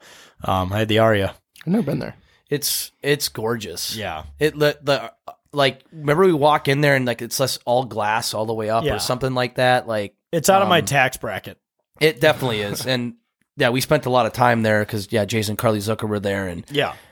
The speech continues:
Speaker 3: we had those lemon drops that were severely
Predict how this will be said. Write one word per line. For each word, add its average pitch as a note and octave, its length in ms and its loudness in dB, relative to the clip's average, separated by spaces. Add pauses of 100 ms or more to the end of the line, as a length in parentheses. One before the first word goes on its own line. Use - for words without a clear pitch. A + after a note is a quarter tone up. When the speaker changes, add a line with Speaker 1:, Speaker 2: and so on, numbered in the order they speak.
(180)
Speaker 3:
we A2 340 0
had A2 240 0
those G2+ 260 -2
lemon A#2 200 2
drops A2 340 2
that F#2+ 140 -2
were G#2 80 -2
severely A2+ 760 0